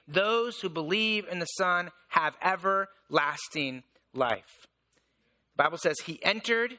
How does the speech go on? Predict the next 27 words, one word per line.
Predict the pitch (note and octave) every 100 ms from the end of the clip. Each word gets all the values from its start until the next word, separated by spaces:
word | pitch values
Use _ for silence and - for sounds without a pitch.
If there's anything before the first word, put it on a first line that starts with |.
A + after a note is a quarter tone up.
| -
Jesus | E3 F3 E3+ -
entered | F#3 G3+ G#3+ G3+ D#3+
once | F3 G#3 G3+ -
into | F#3
the | F3+
holy | E3 F3+ F3+
places, | F3+ F3 E3+ F3 F3 - _ _ _ _
not | C#3+ F#3 C4 C4+ -
by | F#3+ E3 D#3+
means | D#3+ G3 B3 A#3+ F#3
of |
the | D3
blood | B2+ F3 D3+
of | B2+ B2
goats | A#3 C4 - -
and | C3 -
calves, | G#3+ G#3+ G#3+ G#3+ - - _ _
but | D3+
by | C#3+ C3
means | C3 G3 A3+ G3+
of | D#3
his | C3+ - A3
own | B3 C4+ C4+ C#4 C4+ _
blood, | D3 G#3+ A3+ F#3 B2+ - - _ _ _ _ _ -
thus | F3 -
securing | - E3 - G3+ G3+ A3 A3+ A#3+ - _ -
eternal | E3 - - - G#3 A3+ E3 C3 A#2+